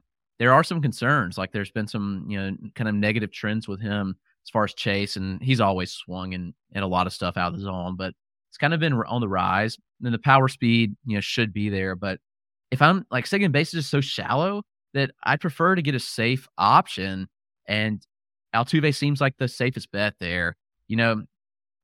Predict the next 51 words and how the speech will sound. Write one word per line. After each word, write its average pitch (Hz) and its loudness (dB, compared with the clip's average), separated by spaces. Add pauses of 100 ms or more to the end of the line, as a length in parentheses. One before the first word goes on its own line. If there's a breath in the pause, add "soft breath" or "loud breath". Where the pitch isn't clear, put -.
he 131 -2
doesn't 139 4
hit 139 2
the 123 -8
ball 117 4
that 107 0
hard, 104 0
but 104 -4
at 107 -4
the 131 -2
end 147 0
of 98 -4
the 104 -4
day, 101 0
like, 98 -2
that's 113 -4
not 110 0
that 113 -4
big 110 -4
of 101 -4
a 92 -6
deal. 95 -6 (240)
He's 123 -4
perfected 143 -2
the 104 -6
pull 113 -4
side 101 0
power 101 0
in 95 -10 (120)
Houston. 95 -8 (200)
Just - -4
look 185 2
at 156 4
his 131 -2
spray 113 0
chart, 98 0
like, 104 -4 (380)
absolutely 135 4
perfected 101 -4
that 95 0 (200)
pull 113 -6
side 101 -2
power 95 -4 (280)
to - -12
the 120 -2
Crawford 104 -2
boxes 95 -2
that 92 -12
we've 92 -10
talked 110 -2
about. 107 0